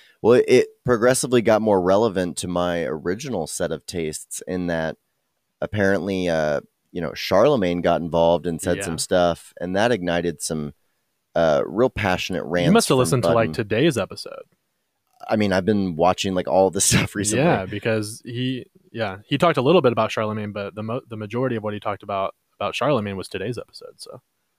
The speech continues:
Speaker 1: Oh, no, I haven't listened to today's
Speaker 2: Oh,
Speaker 1: episode
Speaker 2: well, he
Speaker 1: at
Speaker 2: gets
Speaker 1: all.
Speaker 2: into it even more.
Speaker 1: Well, he's been going at it for a while now.
Speaker 2: Yeah, like
Speaker 1: 'Cause Andrew Schultz and Akash from
Speaker 2: Uh-huh.
Speaker 1: Flagrant got called out.
Speaker 2: Y-, that was today's episode, dude.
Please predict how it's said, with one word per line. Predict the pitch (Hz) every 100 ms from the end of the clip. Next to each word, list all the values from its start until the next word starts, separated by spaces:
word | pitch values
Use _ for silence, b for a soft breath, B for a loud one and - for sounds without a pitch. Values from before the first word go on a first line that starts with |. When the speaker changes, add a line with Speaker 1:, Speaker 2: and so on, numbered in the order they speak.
| _ _ _ - 80 _ _ _ _ _
Speaker 1:
Oh, | 107 - -
no, | 113 120 113
I |
haven't | 104 120 101
listened | 98 92
to | 80
today's | 82 73 80
Speaker 2:
Oh, | 123 117
Speaker 1:
episode | 107
Speaker 2:
well, | 107
he | 76
Speaker 1:
at | 131
Speaker 2:
gets | 131
Speaker 1:
all. | 120
Speaker 2:
into | 110 110
it |
even | 107 95
more. | 90 98 - - _ _ _ _ _
Speaker 1:
Well, | 95 95
he's | 95 120
been | 113
going | 101 101 90
at | 90
it | 85
for | - 80 64 - _ _ _ _ _
a | 80
while | 78 82 76
now. | 69 67
Speaker 2:
Yeah, | 101 92
like | 98 92
Speaker 1:
'Cause | 107 85 b b b _
Andrew | 104 110 101
Schultz | - 127 151 - - - -
and | 98 98 95
Akash | 90 110 160 127 - - - -
from | 107
Speaker 2:
Uh-huh. | 98
Speaker 1:
Flagrant | 117 151 147 85 -
got | 95 80
called | - 87 78
out. | 71 65 - _
Speaker 2:
Y-, | 156 175
that | 165
was | 180
today's | - 165 156
episode, | 165 - 101
dude. | 104